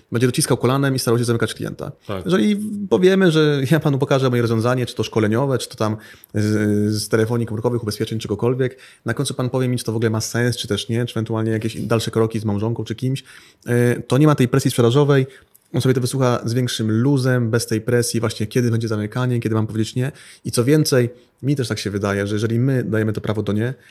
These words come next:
Speaker 1: to też mamy tę uwagę, po pierwsze dlatego, że ktoś wie, że może odmówić, a po drugie, bo on już nie knuje sobie w głowie, jak z tego wybrnąć.
Speaker 2: No tak.
Speaker 1: Bo czasami jest tak, że on już myśli, że
Speaker 2: Tak,
Speaker 1: okej,
Speaker 2: tak,
Speaker 1: ty,
Speaker 2: tak,
Speaker 1: ty
Speaker 2: tak.
Speaker 1: się produkujesz, to ja już tam, y, nie mam pieniędzy, wyjeżdżam, będę za dwa tygodnie,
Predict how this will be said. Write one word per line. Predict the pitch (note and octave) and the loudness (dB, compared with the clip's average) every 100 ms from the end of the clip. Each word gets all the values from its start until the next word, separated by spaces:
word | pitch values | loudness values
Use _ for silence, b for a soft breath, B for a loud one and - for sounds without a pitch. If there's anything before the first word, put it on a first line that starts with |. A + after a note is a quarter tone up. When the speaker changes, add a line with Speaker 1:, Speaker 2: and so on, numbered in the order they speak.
| B - | B -8
Speaker 1:
to | G#2+ | 0
też | A#2 A#2 A#2+ | 2 0 0
mamy | C3+ C#3+ | 2 2
tę | A#2+ | 2
uwagę, | A2 A2 G2+ A2+ C3+ - | 2 2 0 0 -4 -8
po | - | 0
pierwsze | B2+ A#2+ | 0 2
dlatego, | A#2 A#2 B2+ | 0 0 0
że | A#2 | -2
ktoś | - A2+ | -2 -2
wie, | A2+ A#2 | 2 2
że | A2 | 4
może | A#2+ A2+ | 2 2
odmówić, | G#2 G#2+ D#3+ - b b b | 0 -2 -4 -8 b b b
a | G#2+ | -2
po | |
drugie, | B2 C3 C3+ C#3+ C#3 | 0 2 2 0 0
bo | B2 | 2
on | C#3+ | 2
już | C#3 - | 2 0
nie | C#3 C#3 C3 _ _ _ | 0 0 -2 _ _ _
knuje | - D3 E3 D#3+ | -2 0 2 2
sobie | D3+ | 0
w | C3+ | 0
głowie, | C3+ C#3 C#3 | 0 2 2
jak | E3 E3 | 2 0
z | |
tego | - G#2+ | -2 2
wybrnąć. | G#2 F#2+ G2+ - | 2 0 -4 -6
Speaker 2:
No | C3 D3 | -8 -8
tak. | A#2 F#2+ | -8 -6
Speaker 1:
Bo | - | -2
czasami | - | 0
jest | C#3 | 2
tak, | C#3+ | 4
że | |
on | D3 | 4
już | D#3+ | 6
myśli, | E3+ E3+ E3 | 4 4 0
że | C#3+ | 2
Speaker 2:
Tak, | C3+ | 2
Speaker 1:
okej, | D3 C3 | 4 2
Speaker 2:
tak, | |
Speaker 1:
ty, | C3 | 0
Speaker 2:
tak, | B2+ | 0
Speaker 1:
ty | D3 | 0
Speaker 2:
tak. | |
Speaker 1:
się | C#3+ | 2
produkujesz, | C#3 C3 D#3 D#3 D3 | 0 0 0 -2 0
to | |
ja | C3 | -2
już | C3+ | -2
tam, | C3+ C3 | -2 -2
y, | C3 C3+ B B - | -4 -6 B B -8
nie | B2+ | -6
mam | A#2+ | -4
pieniędzy, | A#2 C3+ C#3 C#3 | -4 -4 -4 -4
wyjeżdżam, | B2 B2 B2+ C3 C3 A#2+ | -2 -2 -4 -6 -6 -4
będę | B2 A#2 | -4 -4
za | |
dwa | A2+ | -6
tygodnie, | A2 A#2 B2 | -6 -4 -4